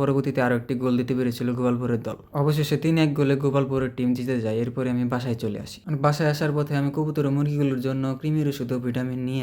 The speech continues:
আসি, আর এগুলোকে আমি আগামীকাল ইনশাল্লাহ কবুতর ও মুরগিগুলোকে খাইয়ে দিব। বাসায় আসার পরপরই আমি কবুতর ও মুরগিগুলোর ঘরে গিয়েছিলাম, আর সেখানে গিয়ে আমি লাইট জ্বালিয়ে দিয়ে আসি। আর আজকের ভিডিও এই পর্যন্তই। আমার চ্যানেলের ভিডিওগুলো ভালো লেগে থাকলে যারা আমার চ্যানেলে নতুন ভিডিও দেখছেন,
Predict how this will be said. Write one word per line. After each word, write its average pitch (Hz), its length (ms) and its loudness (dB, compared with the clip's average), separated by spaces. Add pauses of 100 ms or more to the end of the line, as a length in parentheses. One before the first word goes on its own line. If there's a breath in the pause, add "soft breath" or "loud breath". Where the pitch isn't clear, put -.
আসি, - 160 -12 (140)
আর 156 140 -8
এগুলোকে 135 360 0 (180)
আমি 127 140 0 (180)
আগামীকাল 135 400 -2 (120)
ইনশাল্লাহ 120 360 -4
কবুতর 127 320 -4
ও - 100 2
মুরগিগুলোকে 127 480 -2 (100)
খাইয়ে 123 280 -2
দিব। - 120 -8 (480)
বাসায় 151 180 4
আসার 147 220 0
পরপরই 151 360 4
আমি 143 140 4
কবুতর 151 300 2
ও - 80 0
মুরগিগুলোর 135 500 0
ঘরে 123 220 -2
গিয়েছিলাম, 131 420 0
আর 113 120 -4
সেখানে 127 280 0 (100)
গিয়ে 135 140 2 (100)
আমি 123 200 2
লাইট 120 240 0
জ্বালিয়ে 123 340 0
দিয়ে 123 140 2 (100)
আসি। - 140 -12 (160)
আর 127 80 0 (120)
আজকের 147 340 2
ভিডিও 156 220 4 (180)
এই 135 100 2
পর্যন্তই। 131 400 0 (100)
আমার 123 200 0
চ্যানেলের 135 380 0
ভিডিওগুলো 131 340 0 (100)
ভালো 123 200 2
লেগে 135 200 2
থাকলে 123 180 0 (100)
যারা 123 200 0
আমার 123 160 2
চ্যানেলে 123 280 2 (100)
নতুন 127 240 0
ভিডিও 123 260 0
দেখছেন, 120 240 -2